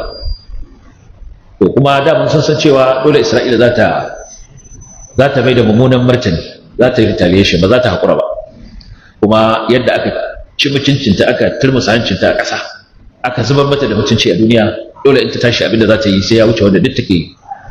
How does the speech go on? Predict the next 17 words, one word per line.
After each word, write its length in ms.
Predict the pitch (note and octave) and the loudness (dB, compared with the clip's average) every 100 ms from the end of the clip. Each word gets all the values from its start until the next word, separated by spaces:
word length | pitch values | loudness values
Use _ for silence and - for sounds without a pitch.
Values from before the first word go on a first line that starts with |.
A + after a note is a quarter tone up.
| - - - | -20 -6 0
Saboda 140 | B2 | 0
haka 80 | B2 | 0
suka 160 | - A#2 | -2 -2
shiga 200 | G2 G#2+ | 0 -2
cikin 180 | - A#2+ | 0 0
wannan 160 | G#2 | 2
hysteria, 480 | G#2+ G2 A#2 A#2+ A2+ - - - _ _ _ - _ _ _ | 0 0 0 0 0 -2 -10 -14 _ _ _ -20 _ _ _
wanda 240 | - G2+ G2 | 0 2 4
yanzu 180 | F#2 A2 | 2 2
kun 140 | A#2+ | 2
ga 60 | A#2 | 4
irin 160 | B2 G#2 | 2 2
lugudan 400 | F#2+ G2+ A#2 A#2 | 2 2 2 2
wutar 320 | A#2+ B2+ A#2+ | 2 2 0
da 80 | G#2+ | -2
suke 200 | - A2 | 0 2
yi, 320 | A#2 A2 - | 2 2 -4